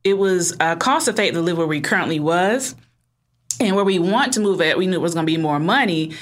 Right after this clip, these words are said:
And having a family, we decided to sacrifice, you know, would be better for us to stay put where we at so we can afford everything. But once everyone leave, we were gonna transition to this other place. You know, we was gonna have a, <laughs> supposed to been a better place.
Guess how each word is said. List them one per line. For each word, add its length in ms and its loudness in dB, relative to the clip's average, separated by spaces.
And 140 0
having 220 2
a 40 -2
family, 540 0
we 160 0
decided 480 0
to 80 0
sacrifice, 800 0
you 80 0
know, 100 2
would 140 0
be 80 -2
better 240 2
for 440 -2
us 160 4
to 80 0
stay 220 0
put 440 2
where 100 2
we 180 2
at 140 2
so 80 0
we 120 0
can 380 -4
afford 380 0
everything. 680 -2
But 380 0
once 280 0
everyone 460 0
leave, 360 0
we 120 -2
were 60 -8
gonna 200 -2
transition 1040 0
to 180 2
this 320 0
other 280 2
place. 560 0
You 120 0
know, 240 0
we 120 0
was 120 -2
gonna 160 -2
have 260 0
a, 140 -2
<laughs> 280 -4
supposed 420 0
to 40 -2
been 100 0
a 60 -2
better 220 0
place. 360 -2